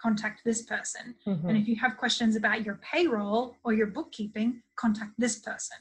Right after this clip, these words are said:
Speaker 1: That, that kind of thing. So
Speaker 2: Yeah,
Speaker 1: it just
Speaker 2: it's really
Speaker 1: describes, like,
Speaker 2: important.
Speaker 1: yeah, it describes how each of the team members are relevant to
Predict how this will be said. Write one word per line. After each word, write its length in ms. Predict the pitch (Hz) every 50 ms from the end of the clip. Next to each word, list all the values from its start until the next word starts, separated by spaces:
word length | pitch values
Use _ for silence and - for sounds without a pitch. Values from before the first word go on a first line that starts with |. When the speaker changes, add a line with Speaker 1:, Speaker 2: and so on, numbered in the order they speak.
| _ _ _ _ _ _ _ _ _ _ _
Speaker 1:
That, 180 | 220 214 247 247 - - _ _ _ 262
that 140 | - - -
kind 180 | - 220 202 202
of 140 | 214 - _
thing. 140 | - 208 - -
So 240 | - - 254 240 247
Speaker 2:
Yeah, 100 | 247 233
Speaker 1:
it 60 | -
just 260 | 277 262 - 247 -
Speaker 2:
it's 160 | 247 220 - -
really 280 | 285 294 294 285 269
Speaker 1:
describes, 160 | - - - 233
like, 140 | 214 208
Speaker 2:
important. 460 | - - - - - - - 233 226 - - - - _ _ _ _ _ _ _ _ _ _ -
Speaker 1:
yeah, 160 | 349 320 -
it 80 | -
describes 420 | 220 294 294 - - 339 349 339 -
how 160 | - 349 330 -
each 220 | 285 277 269 - 285
of 80 | 247
the 80 | 240 233
team 320 | 220 - 233 233 226 226
members 440 | 220 214 214 208 208 208 202 202 - - _ -
are 180 | 208 208 202
relevant 760 | 202 202 202 196 202 208 196 190 202 202 196 220 214 - - - _ _ _ _ _ _ _ _ _ - - -
to 400 | 226 208 202 196 190 190 196